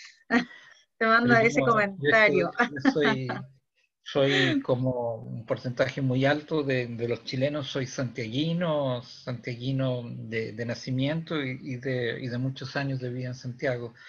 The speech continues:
Speaker 2: salvo los años en que viví en Italia, siempre viví en Santiago. Eh, hace muchos años que no voy a Temuco, además, así que no, no voy a reconocer seguramente la ciudad.
Speaker 1: Seguramente se confundió. Mira, eh, cla-, eh, lo último es que, eh, el desafío del humanismo cristiano en las actuales circunstancias del país.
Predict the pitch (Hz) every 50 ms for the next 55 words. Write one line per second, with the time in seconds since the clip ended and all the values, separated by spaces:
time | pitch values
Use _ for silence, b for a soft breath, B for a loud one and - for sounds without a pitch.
0 | B B B B B B B B - - 147 131 131 131 123 120 - 135 131 131
1 | 135 117 - - 117 117 117 120 123 123 123 127 131 131 120 120 127 143 151 143
2 | 127 123 123 127 - - 127 - - 127 117 117 117 117 117 117 113 - 117 110
3 | - 120 113 110 110 113 113 - _ B B B B B B B B B B B
4 | B B - 165 127 117 - - 156 131 143 139 - - - 139 135 135 131 -
5 | 143 131 127 127 123 123 120 - 127 123 117 110 - - 123 117 113 110 107 107
6 | 107 - - 127 - 123 110 113 110 110 107 107 104 104 113 117 120 117 113 117
7 | - 117 113 110 - - 127 - - - 113 113 110 113 - - - - 403 381
8 | 370 349 339 330 311 294 269 254 240 - - _ _ _ _ _ _ _ - -
9 | - 240 233 247 254 254 247 247 254 247 254 240 240 220 202 202 196 190 196 190
10 | 185 180 180 214 214 220 214 - 208 220 - - - 247 254 247 208 233 233 233
11 | 226 226 240 247 262 285 277 - 311 311 320 330 339 339 285 - 247 240 - _
12 | - 285 285 277 277 - 233 240 233 226 233 240 240 277 277 285 277 277 - 330
13 | 359 370 370 320 320 302 294 311 311 330 320 277 269 - _ - 277 277 262 240
14 | 220 220 214 220 233 233 240 - - 269 277 302 294 - 294 269 - - 240 233
15 | - - - 285 277 262 240 - 233 214 202 196 190 190 - 180 175 170 165 160
16 | - - - - -